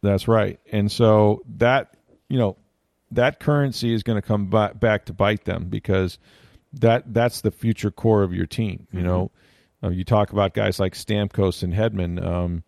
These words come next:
Speaker 1: you know, they had to draft those guys. I mean, those guys,
Speaker 2: Mm-hmm.
Speaker 1: you know, came fairly, fairly high, and so,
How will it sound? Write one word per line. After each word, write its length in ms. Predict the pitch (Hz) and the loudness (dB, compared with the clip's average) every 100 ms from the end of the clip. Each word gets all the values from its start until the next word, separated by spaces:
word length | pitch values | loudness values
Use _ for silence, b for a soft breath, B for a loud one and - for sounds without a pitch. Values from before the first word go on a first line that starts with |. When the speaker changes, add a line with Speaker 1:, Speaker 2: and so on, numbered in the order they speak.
| b b b b b b _ - | b b b b b b _ -8
Speaker 1:
you 100 | 90 | -4
know, 120 | 87 | -2
they 140 | 98 | 0
had 160 | 104 117 | 0 -2
to 60 | 107 | 0
draft 340 | 120 131 110 | 2 0 0
those 200 | 95 87 | -2 -4
guys. 300 | - 82 85 | -4 -6 -6
I 40 | 95 | -6
mean, 120 | 92 | -2
those 180 | 98 - | -4 -2
guys, 440 | 104 98 95 90 | -2 0 -2 -4
Speaker 2:
Mm-hmm. 260 | 82 78 123 b b b _ _ | -10 -12 -14 b b b _ _
Speaker 1:
you 120 | 110 | -4
know, 260 | 95 92 - _ | 0 0 -2 _
came 240 | 117 107 95 | -4 -4 -2
fairly, 460 | 110 101 98 98 - - | 0 0 0 -2 -8 -4
fairly 320 | 110 101 95 | 0 0 0
high, 380 | 104 110 95 95 | -2 0 0 -2
and 200 | 95 87 | -4 -2
so, 420 | 101 98 95 | 2 2 2